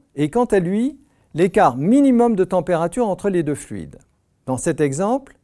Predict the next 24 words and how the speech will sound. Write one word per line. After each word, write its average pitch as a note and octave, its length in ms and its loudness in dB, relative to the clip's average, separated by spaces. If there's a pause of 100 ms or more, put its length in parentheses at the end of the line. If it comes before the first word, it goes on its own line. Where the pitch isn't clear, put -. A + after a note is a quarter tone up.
(460)
delta G3+ 380 2
T C#3 200 -2
P A3+ 440 0 (320)
égale D#3+ 400 2 (100)
T A#3+ 140 0
C G3 160 -2
S G#3+ 420 -2
moins E3+ 220 -4
T F3 260 2
F - 160 -18
E. - 100 -16 (1900)
Pour A#3+ 140 4
des C4+ 100 2
raisons C4+ 280 4
diverses, F3+ 720 -2
le D#3 140 0
pincement A#3 560 0
doit E3+ 180 0
être F3+ 260 -2
supérieur G#3 760 0
à C#3+ 100 -4
une C#3+ 120 0
valeur F3+ 280 2
minimale F3 640 0